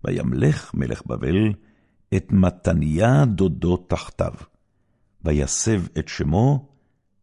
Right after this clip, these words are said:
צדקיהו. בן עשרים ואחת שנה צדקיהו במולכו, ואחת עשרה שנה מלך בירושלים, ושם אמו חמוטל בת ירמיהו מלבנה.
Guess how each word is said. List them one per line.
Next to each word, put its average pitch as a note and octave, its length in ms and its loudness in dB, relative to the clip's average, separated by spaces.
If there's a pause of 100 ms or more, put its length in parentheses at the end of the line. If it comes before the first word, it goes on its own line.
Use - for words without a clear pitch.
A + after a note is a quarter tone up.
(140)
צדקיהו. - 800 -2 (1600)
בן F#2+ 140 4
עשרים D3+ 360 6
ואחת F#2 300 2
שנה D2 280 0 (560)
צדקיהו E2 760 0
במולכו, D2+ 760 0 (580)
ואחת F2 480 0
עשרה A#2+ 340 2
שנה A1+ 360 -2 (460)
מלך F#2+ 380 2
בירושלים, D#2+ 680 -2 (680)
ושם - 280 -4 (140)
אמו A#2+ 460 0 (400)
חמוטל A#2+ 840 2 (440)
בת - 340 -2
ירמיהו G2 720 2 (400)
מלבנה. E2 520 2